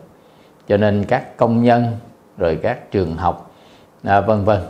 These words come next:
đều, à, được, à, nghỉ Tết ít nhất là cũng ba ngày,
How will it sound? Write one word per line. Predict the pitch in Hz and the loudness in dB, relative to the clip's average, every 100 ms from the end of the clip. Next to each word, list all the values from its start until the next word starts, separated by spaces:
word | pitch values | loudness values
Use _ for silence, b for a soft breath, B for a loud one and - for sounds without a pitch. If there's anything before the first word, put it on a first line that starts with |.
| - - | -16 -10
đều, | 92 92 85 82 | -2 -2 -2 -2
à, | 82 80 | 0 2
được, | 71 85 80 - | 0 -4 -6 -8
à, | 101 92 87 92 | -6 -4 -6 -6
nghỉ | 82 95 | -4 -4
Tết | 113 147 - | -4 -6 -6
ít | - - | -6 -2
nhất | 156 151 | -4 -2
là | 92 76 - B B B _ | 0 0 -2 B B B _
cũng | 90 110 | -4 -2
ba | 107 95 | -2 -2
ngày, | 92 87 - | -4 -6 -10